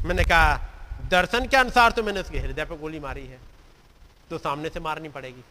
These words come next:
मैं बात कर रहा हूं, यदि खुदाबंद ने कुछ दिखाया है तो वो होके रहेगा, क्योंकि तब आपको पता है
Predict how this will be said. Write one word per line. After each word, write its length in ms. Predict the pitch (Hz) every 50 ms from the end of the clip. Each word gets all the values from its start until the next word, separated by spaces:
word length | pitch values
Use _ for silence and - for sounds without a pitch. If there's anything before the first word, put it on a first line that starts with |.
| _ _ _ - - - - - - - - - - - - - - - - - - - - - - - - - - - - - - - - - - - _ _ - 160
मैं 120 | 175 170
बात 240 | 180 180 180 180 -
कर 120 | 180 151
रहा 100 | 147 147
हूं, 460 | 151 160 175 196 202 - - - - - 202
यदि 160 | 202 185 185
खुदाबंद 720 | - - - - 170 156 165 175 185 190 220 214 214 220
ने 60 | 214
कुछ 220 | 202 - 202 - -
दिखाया 460 | 165 151 156 - - 143 139 139 135
है 360 | 127 120 117 123 107 92 85 - _ - - - - - - - - - - - - - - -
तो 60 | 175
वो 180 | 160 143 120 - -
होके 280 | 143 156 151 - 151 131
रहेगा, 380 | 113 107 107 104 98 92 90 - - - - - - - - - - - - - - - - - - - - - - - - - - - - - - -
क्योंकि 240 | 294 330 254 302
तब 240 | 285 - 311 302 294
आपको 280 | 294 294 302 302 311 285
पता 300 | - 254 247 - 254 254
है 440 | 254 254 277 294 311 269 - -